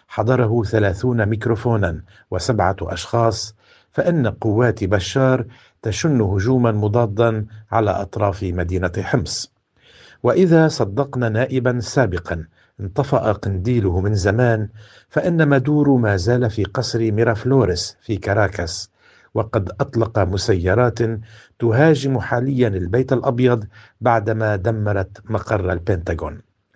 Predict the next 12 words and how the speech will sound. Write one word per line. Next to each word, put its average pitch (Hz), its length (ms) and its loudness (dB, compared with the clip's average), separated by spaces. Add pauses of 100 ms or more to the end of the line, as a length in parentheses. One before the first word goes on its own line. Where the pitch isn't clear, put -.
(440)
وإذا 170 400 4
صدقنا 127 560 0
الشيخ 110 340 -2
نعيم 104 400 -2 (360)
فإن 117 400 0
حزبه 98 480 0
الميمون 98 600 2 (320)
سيرد 117 560 2
في 110 140 -2
الألفين 110 560 -2
وسبعة 117 420 0
وأربعين 104 600 0